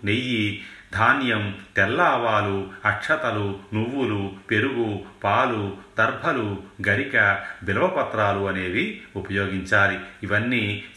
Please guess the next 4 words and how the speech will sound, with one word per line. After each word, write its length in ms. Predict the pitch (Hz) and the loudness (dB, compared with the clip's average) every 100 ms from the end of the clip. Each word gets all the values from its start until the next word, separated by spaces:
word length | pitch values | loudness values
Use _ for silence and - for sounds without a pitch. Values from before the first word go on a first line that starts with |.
| - | 4
శాంతి 760 | 104 127 127 110 110 107 - - | 4 4 2 -2 -2 -2 -8 -10
పుష్టికరాలు. 800 | - 117 101 101 104 95 - - - - - 104 | -4 -2 2 2 2 0 -4 -14 -20 -20 -8 -2
నూనెలు, 520 | 110 113 104 107 110 - - | 0 2 2 0 -4 -10 0
కణాలు, 560 | 104 123 131 110 101 | 4 6 4 2 -2